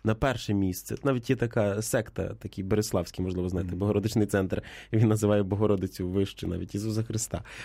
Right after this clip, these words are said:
Speaker 1: Ось, тож про, кілька слів хочу від вас почути про те, м, ставлення святих на перше місце, а на друге вже Ісуса Христа.
Speaker 2: Ну, это, скажем так, неправильно, да?
Speaker 1: <laughs> Зрозуміло.
Speaker 2: Ну, эта церковь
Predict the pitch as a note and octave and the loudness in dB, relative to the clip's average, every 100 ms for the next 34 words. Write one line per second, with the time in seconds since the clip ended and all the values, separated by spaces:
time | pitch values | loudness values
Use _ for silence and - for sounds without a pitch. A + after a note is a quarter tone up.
0 | - A#2+ A2+ - C3+ C#3 - - C#3+ - | 0 0 0 -2 -2 -2 -4 0 0 0
1 | D3+ C#3+ B2 C#3+ B2+ - A2+ A#2 A2+ A2 | -2 0 0 0 0 -4 -4 -2 0 0
2 | A2+ - G#2 C3+ B2 A2+ A2+ A2 - B2 | 0 -2 -4 -2 -2 0 0 0 0 2
3 | A#2+ A#2 A#2+ C3 - - - - - A#2 | 2 0 -4 -8 -10 -18 -10 -4 0 2
4 | G2+ G2 G2+ - A2 C#3 - G2+ G2 - | 2 2 0 -2 -2 -2 -2 -2 -2 -2
5 | F#2+ G2 - - F#2+ F2+ F#2 G2 F#2 E2+ | -2 -2 -2 -8 -6 -4 -2 2 2 0
6 | - - - G#2+ F#2+ - - - - - | -4 -8 -10 -8 -6 -8 -12 -20 -20 -20
7 | - A#2 A2 G#2+ A#2+ B2+ A#2 - A2+ A2 | -16 -14 -10 -4 0 2 2 0 0 0
8 | G#2+ G#2 G#2 G2+ G#2 A2 G2+ G#2 G#2+ G2+ | -2 -6 -6 -6 -4 -2 0 0 0 2
9 | A2+ A2 A2 F#2+ E2 E2 E2 - - G#2+ | 2 4 2 2 0 -2 -4 -6 -8 -4
10 | A#2 A2+ G2 - A#2+ - A2+ A2+ A#2 A#2 | -2 0 2 2 2 0 0 0 2 2
11 | B2 C3+ B2 F#2+ A#2+ A#2 G2+ F#2+ G#2 - | 4 4 4 6 4 4 2 0 -2 0
12 | G#2+ - | -2 -2